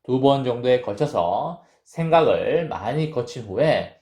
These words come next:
매매를 하는 게 좋은 시점이라고 그렇게 생각을 합니다. 그리고 구독자님 중에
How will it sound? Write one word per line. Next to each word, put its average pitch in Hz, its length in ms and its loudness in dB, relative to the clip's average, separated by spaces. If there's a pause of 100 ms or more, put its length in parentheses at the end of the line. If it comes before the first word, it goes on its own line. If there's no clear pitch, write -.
(180)
매매를 117 520 0
하는 139 200 -4
게 127 600 -2
좋은 113 400 -4
시점이라고 117 960 0
그렇게 113 500 0
생각을 98 340 -4
합니다. 90 640 -4 (1300)
그리고 131 760 4
구독자님 147 520 -2
중에 110 500 -4